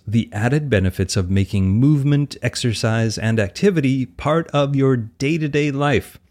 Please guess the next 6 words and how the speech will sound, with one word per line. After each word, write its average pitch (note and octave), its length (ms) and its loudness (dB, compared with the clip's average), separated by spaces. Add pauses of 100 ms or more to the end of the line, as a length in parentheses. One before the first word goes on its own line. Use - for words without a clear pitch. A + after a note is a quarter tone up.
(160)
over C3 540 2
simply B2+ 580 0 (240)
hitting B2 380 0
the A#2 80 2
gym A2+ 320 0
for D#2 280 -6